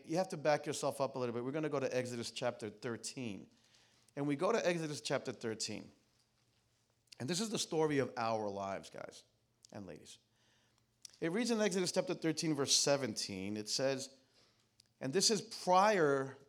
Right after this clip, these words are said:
to the Israelites leaving Egypt. It says, "Now it came about when Pharaoh had let the people go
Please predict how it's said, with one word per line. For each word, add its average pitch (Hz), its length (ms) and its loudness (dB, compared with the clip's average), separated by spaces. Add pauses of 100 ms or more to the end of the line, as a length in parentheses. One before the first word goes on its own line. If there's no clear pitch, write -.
(160)
to 139 340 -2
the 123 240 -6
Israelites 139 720 -2 (140)
leaving 127 440 -6
Egypt. 107 540 -8 (560)
It 156 140 2
says, 202 200 4
"Now 196 160 8
it 185 120 0
came 254 240 2
about 190 340 6
when 170 100 2
Pharaoh 175 480 6
had 135 300 2
let 196 360 0
the - 60 0
people 180 400 -4
go 113 460 -4